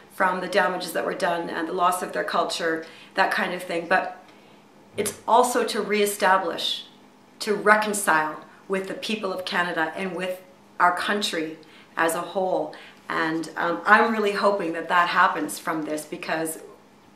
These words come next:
during my time on End Race-Based Law, we started up when Idle No More got going. Um, we didn't find any kind of reconciliation coming in from the Aboriginals. In fact,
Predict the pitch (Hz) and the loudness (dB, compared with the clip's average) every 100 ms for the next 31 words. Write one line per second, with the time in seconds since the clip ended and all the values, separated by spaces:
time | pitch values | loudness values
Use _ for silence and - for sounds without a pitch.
0 | - - _ _ _ _ _ - 151 196 | -20 -20 _ _ _ _ _ -18 -8 4
1 | 226 247 240 214 196 190 190 226 202 170 | 8 8 8 4 6 4 2 2 2 2
2 | 170 - 170 170 165 - 190 170 165 - | 0 2 2 0 -8 -8 -4 -2 -2 -2
3 | 170 165 170 156 156 160 - - 185 226 | -2 -2 -2 0 2 0 -10 -12 -2 -2
4 | 233 214 196 180 185 180 180 160 175 175 | 2 4 4 6 4 4 0 -2 0 0
5 | 165 160 160 160 165 151 - 151 147 151 | -2 -2 -2 -2 -2 -6 -4 -6 -6 -10
6 | - - - - 156 151 147 147 - - | -14 -20 -20 -6 -2 0 0 -2 -6 -20
7 | - - 196 226 214 185 156 - - - | -20 -12 -2 0 2 -2 -6 -12 -20 -20
8 | - - - - 175 165 - 190 175 165 | -20 -20 -12 -2 0 0 -4 -6 -6 -8
9 | - - - _ - _ - - - - | -12 -20 -20 _ -20 _ -20 -20 -14 -6
10 | - 196 160 151 - 156 156 170 - 151 | 0 0 0 -4 -6 -6 -6 -10 -8 -4
11 | 151 156 156 160 165 156 151 147 156 160 | -4 -4 -8 -6 -4 -4 -4 -4 -2 -4
12 | 151 151 151 151 151 147 170 170 165 160 | -4 -4 -4 -6 -6 -8 -10 0 0 0